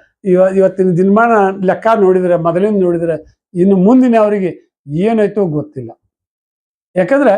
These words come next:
ಹಿಂದಿನವ್ರು ಹೊಂಟು ಏನ್ರ ಇಟ್ರ, ಹಿಂದಿನವ್ರು ತಾ-, ಹಿರಿಯರು ಮಾಡಿದ ಪುಣ್ಯ ಇತ್ತತ್ತ ನಾವ್ ಇಲ್ಲಿ ತಕ್ಕ ಉಂಡೇವಿ.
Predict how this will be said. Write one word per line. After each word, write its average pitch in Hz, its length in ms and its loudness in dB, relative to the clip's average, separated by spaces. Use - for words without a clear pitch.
ಹಿಂದಿನವ್ರು 285 440 2
ಹೊಂಟು 277 220 -2
ಏನ್ರ 262 240 0
ಇಟ್ರ, 254 300 -4
ಹಿಂದಿನವ್ರು 269 480 2
ತಾ-, 214 300 2
ಹಿರಿಯರು 240 340 2
ಮಾಡಿದ 254 280 0
ಪುಣ್ಯ 240 360 -2
ಇತ್ತತ್ತ 262 360 -4
ನಾವ್ 254 180 0
ಇಲ್ಲಿ 247 140 -2
ತಕ್ಕ - 220 -2
ಉಂಡೇವಿ. 233 500 2